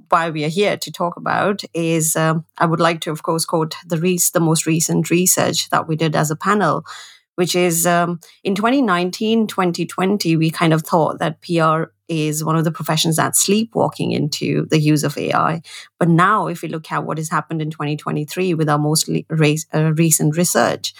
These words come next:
that it's around forty percent of the tasks are now automated. You look at content creation, you look at data analysis, social media management. I mean, those are the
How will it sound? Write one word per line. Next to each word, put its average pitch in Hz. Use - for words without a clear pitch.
that 160
it's 180
around 190
forty 220
percent 220
of 196
the 180
tasks 190
are 165
now 160
automated. 156
You 170
look 160
at 160
content 180
creation, 185
you 170
look 156
at 139
data 180
analysis, 175
social 180
media 180
management. 180
I 180
mean, 202
those 208
are 240
the 208